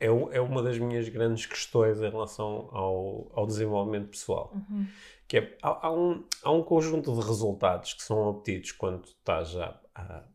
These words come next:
Speaker 1: a fazer aprendizagens em desenvolvimento pessoal que têm a ver, de facto, com tu incorporares novos paradigmas, novas ideias, novos conceitos.
Speaker 2: É.
Speaker 1: Mas há outros resultados que parecem ser mais o produto natural da,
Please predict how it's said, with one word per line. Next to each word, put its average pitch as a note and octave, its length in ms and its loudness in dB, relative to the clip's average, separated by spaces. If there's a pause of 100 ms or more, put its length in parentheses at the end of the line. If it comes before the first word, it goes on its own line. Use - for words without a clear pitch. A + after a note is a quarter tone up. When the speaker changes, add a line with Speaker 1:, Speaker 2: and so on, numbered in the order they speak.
(120)
Speaker 1:
a - 60 -16
fazer G2 320 0
aprendizagens F#2+ 600 -2
em G2 40 -6
desenvolvimento G2 520 -4
pessoal - 560 -4
que - 100 -20
têm A#2 260 2
a A#2 40 0
ver, A#2 180 6
de A#2 60 -6
facto, A2+ 260 0
com G#2+ 140 2
tu A2+ 240 2
incorporares A2 840 2
novos G2 280 -2
paradigmas, A2 760 0
novas G2+ 300 -4
ideias, G#2+ 360 4
novos G#2 240 -4
conceitos. - 480 -8
Speaker 2:
É. G3 140 -4 (400)
Speaker 1:
Mas D3 180 4
há F3+ 60 6
outros G#3 400 6
resultados A#2 760 -2
que - 140 -8
parecem C3+ 540 2
ser C3+ 280 4
mais B2 480 2
o B2 100 0
produto A#2 580 2
natural A2 840 2
da, B2 220 0